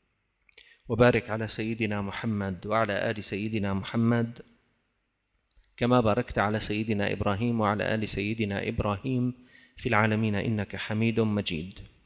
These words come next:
الصلاة على النبي صلى الله عليه وسلم جزء من دعاء الإنسان المسلم، وإن دعاءنا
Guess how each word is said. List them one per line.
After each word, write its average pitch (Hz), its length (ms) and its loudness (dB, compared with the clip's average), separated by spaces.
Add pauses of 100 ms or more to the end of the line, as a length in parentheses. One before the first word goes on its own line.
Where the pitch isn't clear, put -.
(1000)
الصلاة 123 460 2
على 107 240 4
النبي 113 540 -2 (260)
صلى 113 380 -2
الله 101 380 0
عليه 98 300 2
وسلم 113 540 0 (600)
جزء 139 640 -2 (680)
من 117 200 0
دعاء 113 400 2
الإنسان 113 500 -2
المسلم، 98 580 -4 (1800)
وإن 120 380 0
دعاءنا 120 720 2